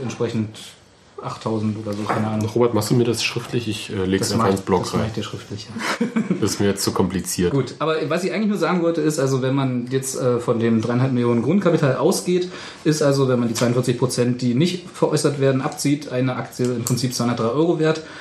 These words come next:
Speaker 1: Sie kostet fünfhundert Euro, das heißt also, schon da ist der, die Differenz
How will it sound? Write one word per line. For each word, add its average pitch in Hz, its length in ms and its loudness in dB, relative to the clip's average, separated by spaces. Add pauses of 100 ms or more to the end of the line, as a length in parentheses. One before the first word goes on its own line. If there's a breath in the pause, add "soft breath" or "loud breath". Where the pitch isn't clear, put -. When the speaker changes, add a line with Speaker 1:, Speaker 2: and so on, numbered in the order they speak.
(120)
Speaker 1:
Sie 123 100 0
kostet 156 320 2
fünfhundert 151 480 0
Euro, 135 260 4
das 123 160 0
heißt 120 240 0
also, 123 300 0 (380 loud breath)
schon 135 280 0
da 131 260 4
ist 151 340 0
der, 127 360 2
die 123 140 -2
Differenz 127 680 0